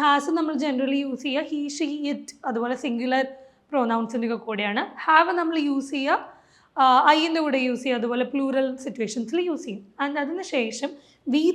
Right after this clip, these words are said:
ത്രീ form of the verb ആണ് നമ്മൾ യൂസ് ചെയ്യുക. For example, go ആണെങ്കിൽ gone, അതായത് go-ൻ്റെ വി ത്രീ ഫോമിനെയാണ്, അതായത് പാസ്റ്റ് പാർട്ടിസിപ്പിൾ ഫോമാണ് നമ്മൾ പ്രസന്റ് പെർഫെക്റ്റ് ടെൻസിൽ യൂസ് ചെയ്യുക.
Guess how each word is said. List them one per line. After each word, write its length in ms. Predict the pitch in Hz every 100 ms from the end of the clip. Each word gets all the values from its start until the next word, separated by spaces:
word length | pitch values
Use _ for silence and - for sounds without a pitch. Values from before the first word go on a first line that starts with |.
| -
ത്രീ 120 | 359 349
form 180 | 320 220 214
of 80 | 214
the 80 | 214 208
verb 180 | 208 220
ആണ് 80 | 233 269
നമ്മൾ 160 | 330 349 320
യൂസ് 180 | 262 269
ചെയ്യുക. 180 | 220 - _ _
For 80 | 302
example, 340 | 233 247 240 269 214
go 100 | 240 262 311
ആണെങ്കിൽ 340 | 240 214 202 269 220 240
gone, 240 | 247 202 196 - _ _
അതായത് 280 | 269 269 415 - - 233
go-ൻ്റെ 580 | 269 302 359 311 247 285 - - _ -
വി 100 | 302 320 -
ത്രീ 140 | 359 320
ഫോമിനെയാണ്, 560 | 294 214 208 202 196 220
അതായത് 240 | 233 226 233 -
പാസ്റ്റ് 320 | 269 349 -
പാർട്ടിസിപ്പിൾ 400 | 302 262 - 208 240
ഫോമാണ് 420 | - 208 196 202 214
നമ്മൾ 160 | 208 233 311 - _ -
പ്രസന്റ് 480 | 240 240 - 381 -
പെർഫെക്റ്റ് 420 | 254 202 - 220 -
ടെൻസിൽ 400 | 202 190 190 302 370
യൂസ് 200 | 349 262 -
ചെയ്യുക. 180 | 202